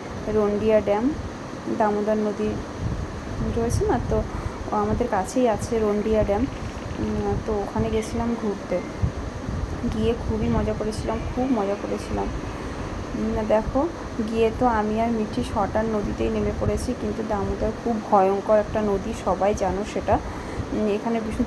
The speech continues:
চোরা বালি রয়েছে। দেখো, বালিতে পা দিচ্ছি না, মনে হচ্ছে ভিতরে ঢুকে যাচ্ছি, মনে হচ্ছে স্লিপ হয়ে পড়ে যাব, এরকম অবস্থা। তো দেখো, জল নেই বললেই চলে, কিন্তু যে তাও ভীষণই ভয়ঙ্কর। কদিন আগে পুরো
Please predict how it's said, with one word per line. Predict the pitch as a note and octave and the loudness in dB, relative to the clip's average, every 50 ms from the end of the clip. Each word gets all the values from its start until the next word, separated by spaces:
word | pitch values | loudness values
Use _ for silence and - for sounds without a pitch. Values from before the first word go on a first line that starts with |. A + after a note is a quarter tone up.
| - - | 0 2
চোরা | A3 G3+ G3 G#3+ G#3+ | 4 6 6 8 8
বালি | G#3+ G#3 G3 F#3+ F#3+ | 6 6 4 2 0
রয়েছে। | F#3 F3+ F3+ - G#3 | -2 -2 -2 -2 -2
দেখো, | G3+ G#3+ A3 - B3+ G#3 | -2 0 2 2 2 4
বালিতে | G#3+ G3 F#3+ G3+ G#3+ G#3+ - B3+ B3 - | 4 4 4 2 2 2 2 2 2 2
পা | G#3+ G3+ G3+ G#3 | 0 0 0 0
দিচ্ছি | A3+ A#3 - - - D#4 | -2 -4 -2 0 2 2
না, | D#4+ | 4
মনে | D4 B3+ A3+ A3+ A3 | 4 2 2 0 0
হচ্ছে | A3+ - C4 B3 C4 - - - - - - - | 2 2 2 2 2 0 -4 -6 -6 -6 -2 0
ভিতরে | A#3 A#3+ G#3+ A3+ A3+ | 2 4 4 4 4
ঢুকে | A3 A#3+ G#3 G3+ | 4 4 4 4
যাচ্ছি, | G3 F#3 F#3+ F#3+ - - - G3+ G3 - - - - | 4 2 2 0 -4 -6 -6 -6 -6 -6 -6 -4 -2
মনে | A3 A3 | 0 0
হচ্ছে | A3+ A#3+ | 0 0
স্লিপ | A#3+ - - A3 A#3 A#3 - A#3+ | -2 -2 -2 -2 -2 0 2 2
হয়ে | A3+ A3 A3 | 2 2 2
পড়ে | G#3+ G3 G3 | 0 0 2
যাব, | F#3+ F#3+ F#3 - F3+ G3 - - - - - - | 2 2 2 2 -2 -4 -6 -8 -8 -8 -4 -2
এরকম | G3 G#3 G#3 A3+ A3 G#3+ | -2 0 0 2 2 2
অবস্থা। | G3+ F#3+ F#3 G3 G#3 - - - G#3 - - - - - - - - | 2 2 2 0 -2 -2 -2 -2 -2 -2 -2 -4 -4 -4 -4 -2 0
তো | A3+ | 2
দেখো, | G#3+ A3 A3+ A3+ - C4 G#3+ - - | 4 4 4 4 4 2 0 2 4
জল | A3 G#3+ A3 A3+ A3+ | 6 6 6 6 6
নেই | G#3+ G#3 G3+ G#3 G#3+ G#3 A3 | 4 2 2 2 2 0 0
বললেই | A3+ A3+ A3+ A#3 B3+ C4+ C4+ - | 0 0 2 4 4 4 4 4
চলে, | C4 A#3+ A3+ A3 G#3+ G#3 - | 4 4 4 4 2 2 0
কিন্তু | - G#3+ G#3+ G#3 - A3+ | 0 -2 -2 -2 -2 -2
যে | A3+ A#3 B3 A#3 - - | 0 2 2 2 2 2
তাও | G#3 G3 G#3 G#3+ G#3+ A3 | 4 4 4 4 2 0
ভীষণই | G#3+ G#3+ - - A#3+ A#3+ B3 A3+ A#3 | -4 -4 -2 0 0 0 0 2 2
ভয়ঙ্কর। | A3+ G#3+ G#3 G3+ G#3 G3+ - A3+ A3+ A3+ - - - - - - - - - - - | 4 4 4 4 2 2 4 4 4 4 2 -2 -10 -10 -10 -10 -8 -8 -2 2 2
কদিন | G#3 G#3 A3+ - A#3 | 4 4 4 2 2
আগে | A3+ A3+ A3+ A#3+ | 2 2 2 0
পুরো | A#3+ - - A3+ A3+ A#3+ | 0 0 0 0 0 0